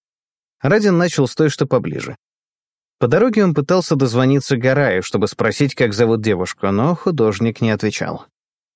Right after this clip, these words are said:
Возле парадного входа висела афиша Эсмеральды.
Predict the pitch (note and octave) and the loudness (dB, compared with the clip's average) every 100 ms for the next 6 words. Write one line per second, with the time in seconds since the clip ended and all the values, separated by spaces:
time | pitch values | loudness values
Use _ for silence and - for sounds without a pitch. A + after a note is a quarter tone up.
0 | _ - A#2+ C#3 C#3 C#3 C#3 B2+ B2 A#2+ | _ -2 0 2 2 2 0 2 2 0
1 | - F#3+ C3+ A#2 - E3 B2+ A2+ D3 - | 0 0 2 0 0 2 2 2 -2 -2
2 | C#3+ B2+ - C#3 B2+ G2+ - | -2 -2 0 0 2 -2 -6